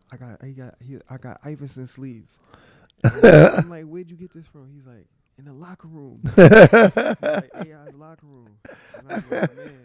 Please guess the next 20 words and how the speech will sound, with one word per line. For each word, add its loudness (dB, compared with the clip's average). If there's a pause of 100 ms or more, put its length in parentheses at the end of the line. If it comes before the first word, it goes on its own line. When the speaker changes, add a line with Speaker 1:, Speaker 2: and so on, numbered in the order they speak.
(120)
Speaker 1:
what -20
color -20
he -20
got?" -20 (840)
So -20
I -20
took -20
the -20
white -20
ones -20
and -20
I -20
had, -20
and -20
I -20
took -20
a -20
blue -20
one, -20
and, -20